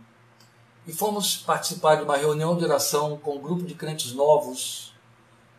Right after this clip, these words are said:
dentro de uma casa. Havia vários crentes ali e uma médica que tinha se convertido há poucos meses,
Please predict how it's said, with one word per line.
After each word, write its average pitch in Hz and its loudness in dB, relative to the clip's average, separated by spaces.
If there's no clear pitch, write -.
dentro 143 -2
de 139 -6
uma 139 2
casa. 117 4
Havia 160 2
vários 165 6
crentes 147 -4
ali 156 4
e 190 2
uma 190 6
médica 160 4
que - -14
tinha 165 -6
se - -2
convertido 160 -4
há 143 0
poucos 170 -6
meses, - -4